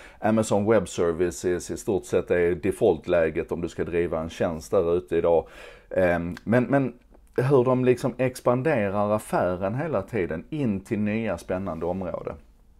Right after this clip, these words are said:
Och ett av de mest spännande områdena som Amazon har tagit för sig här nu på senare tid, det är ju det som man kallar för Alexa. Alltså, eh, där du röststyr dina prylar. Och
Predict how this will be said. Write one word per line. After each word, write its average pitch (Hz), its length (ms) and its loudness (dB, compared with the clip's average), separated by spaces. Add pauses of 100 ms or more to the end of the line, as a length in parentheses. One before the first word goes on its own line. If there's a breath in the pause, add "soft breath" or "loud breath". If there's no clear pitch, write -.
(360)
Och 160 140 8
ett 165 140 4
av 123 100 4
de 131 180 -2
mest 156 280 -2
spännande 120 400 -2
områdena 90 640 0
som 87 260 -4
Amazon 85 460 -4
har 85 140 -4
tagit 82 220 -6
för 85 220 0
sig 78 180 -6
här 85 140 -6
nu 82 120 -6
på 76 140 -10
senare 80 360 -8
tid, 73 240 -4 (480 loud breath)
det 107 80 2
är 117 120 6
ju 87 240 4
det 98 160 2
som 85 180 -8
man 82 140 -6
kallar 82 340 -2
för 73 340 -4 (160)
Alexa. 80 720 -4
Alltså, 87 440 -2 (420 loud breath)
eh, 80 220 -6 (420)
där 95 280 2
du 92 200 2 (220)
röststyr 98 1000 -2
dina 80 280 -4
prylar. 80 760 -6
Och 104 240 2